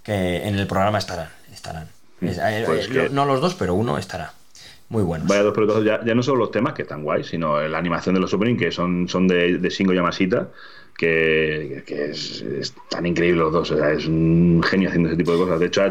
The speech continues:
Speaker 2: ha hecho el opening de, de Chainsaw Man, que la, yo
Speaker 1: Ah,
Speaker 2: la he
Speaker 1: guay,
Speaker 2: visto
Speaker 1: eh.
Speaker 2: hoy mismo, y el opening, o sea, ese tío es un genio haciendo openings, es una máquina.
Speaker 1: Por cierto, a mí me gusta más, me gusta más la canción del primero, pero me gusta más el opening del segundo.
Speaker 2: Sí, la, las estéticas del segundo, ¿no?
Speaker 1: Sí.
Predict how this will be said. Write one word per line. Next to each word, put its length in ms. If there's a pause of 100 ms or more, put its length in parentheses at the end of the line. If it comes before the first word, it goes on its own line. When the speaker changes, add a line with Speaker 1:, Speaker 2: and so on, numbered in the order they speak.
Speaker 2:
ha 60
hecho 160
el 60
opening 280
de, 560
de 160
Chainsaw 280
Man, 240
que 80
la, 220
yo 180
Speaker 1:
Ah, 40
Speaker 2:
la 40
he 40
Speaker 1:
guay, 140
Speaker 2:
visto 160
Speaker 1:
eh. 40
Speaker 2:
hoy 100
mismo, 360 (460)
y 80
el 80
opening, 360
o 40
sea, 140
ese 160
tío 140
es 100
un 100
genio 320
haciendo 240
openings, 240
es 100
una 100
máquina. 300 (380)
Speaker 1:
Por 120
cierto, 220
a 60
mí 80
me 80
gusta 260
más, 360
me 100
gusta 220
más 240
la 120
canción 280
del 120
primero, 480 (100)
pero 140
me 80
gusta 280
más 180
el 80
opening 760
del 200
segundo. 380 (220)
Speaker 2:
Sí, 340
la, 260
las 380
estéticas 360
del 100
segundo, 320
¿no? 180 (140)
Speaker 1:
Sí. 120